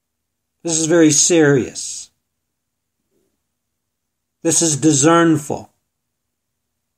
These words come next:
We know what we're doing, and we know why we're doing it.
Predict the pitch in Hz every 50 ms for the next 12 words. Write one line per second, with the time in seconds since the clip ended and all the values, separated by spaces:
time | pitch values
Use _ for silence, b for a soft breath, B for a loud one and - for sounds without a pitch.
0 | _ _ _ _ _ _ _ _ _ _ _ _ _ _ _ _ - 160 165 175
1 | 175 180 190 202 208 214 214 202 190 196 - 175 175 160 147 139 - - 165 165
2 | 165 156 135 101 92 - - - _ _ _ _ _ _ _ _ _ _ _ _
3 | _ _ _ _ _ _ _ _ _ - 147 147 147 143 147 147 143 143 147 156
4 | 165 165 160 156 147 135 135 147 147 147 147 147 139 135 139 123 110 104 131 135
5 | 127 113 101 92 76 - - - _ _ _ _